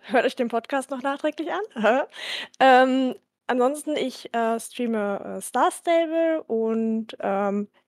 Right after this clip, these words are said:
mittlerweile auch ein bisschen andere Games auf der Switch, was gerade so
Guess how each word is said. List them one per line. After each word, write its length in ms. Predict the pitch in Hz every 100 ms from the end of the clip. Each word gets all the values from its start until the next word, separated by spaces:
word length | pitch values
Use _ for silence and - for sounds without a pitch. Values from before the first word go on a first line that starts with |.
| -
mittlerweile 540 | 262 254 247 240 247 -
auch 220 | 233 -
ein 80 | 226
bisschen 520 | 233 - 214 208 202
andere 400 | - 269 277 269
Games 480 | 254 240 247 254 -
auf 160 | 220 220
der 120 | -
Switch, 340 | 196 359 - -
was 180 | 226
gerade 340 | - 214 220 214
so 460 | 202 196 196 202